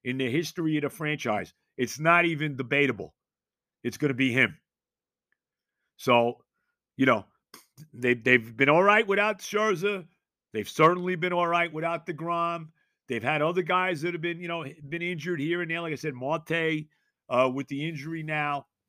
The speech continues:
But the one guy they can absolutely not live without is Pete Alonso. And I don't know what's going on with the Mets getting hit,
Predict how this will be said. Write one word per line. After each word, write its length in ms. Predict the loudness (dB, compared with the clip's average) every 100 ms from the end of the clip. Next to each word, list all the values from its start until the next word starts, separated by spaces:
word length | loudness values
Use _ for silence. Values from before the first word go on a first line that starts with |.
| _ _ _ _ _ -20 _
But 200 | -4 -2
the 60 | -2
one 280 | 0 -2 4
guy 400 | 6 6 4 -8 _ _ _
they 180 | 2 2
can 240 | 2 -4 -4 4
absolutely 1160 | 4 4 -2 -6 -4 0 0 -2 -2 -4 -4
not 400 | -6 -2 0 0 -2
live 280 | -2 0 0
without 460 | 0 0 2 -2 -6 _ _ _ _ _ _
is 160 | -4 -4
Pete 260 | -2 2 2
Alonso. 680 | 4 4 4 2 -2 -4 _ _ _ _ _ _ _ _ _ _
And 200 | 4 6
I 100 | 6
don't 120 | 6
know 100 | 4
what's 180 | 2 2
going 300 | 2 2 0
on 180 | 0 -2
with 80 |
the 80 | -4
Mets 240 | -2 -4 -2
getting 320 | -4 -4 -2
hit, 280 | -2 -2